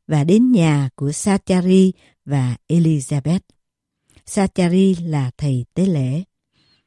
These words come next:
Các nhà giải nghĩa Kinh Thánh cho biết, Mary đã đi khoảng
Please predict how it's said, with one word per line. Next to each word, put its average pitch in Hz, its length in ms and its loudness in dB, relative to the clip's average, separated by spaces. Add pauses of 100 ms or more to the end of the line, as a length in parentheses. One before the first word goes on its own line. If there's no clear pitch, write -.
(540)
Các 233 180 0
nhà 170 180 4
giải 160 260 2
nghĩa 165 220 4
Kinh 185 240 0
Thánh 190 300 0
cho 196 140 0
biết, 214 260 2 (400)
Mary 208 520 2
đã 156 180 -2
đi 208 420 0
khoảng 165 540 -4